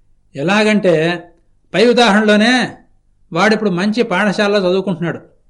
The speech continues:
కానీ వాడు పూర్వజన్మలో పాఠశాల తగలబెట్టాడు, పుస్తకాలు చించి పారేశాడు, విద్యార్థులకు అన్యాయాలు చేశాడు.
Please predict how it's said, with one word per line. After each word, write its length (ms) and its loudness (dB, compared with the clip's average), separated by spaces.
కానీ 340 0
వాడు 200 0
పూర్వజన్మలో 720 2
పాఠశాల 460 0
తగలబెట్టాడు, 600 -2
పుస్తకాలు 400 -2
చించి 280 -4
పారేశాడు, 500 0
విద్యార్థులకు 540 0
అన్యాయాలు 380 0
చేశాడు. 340 0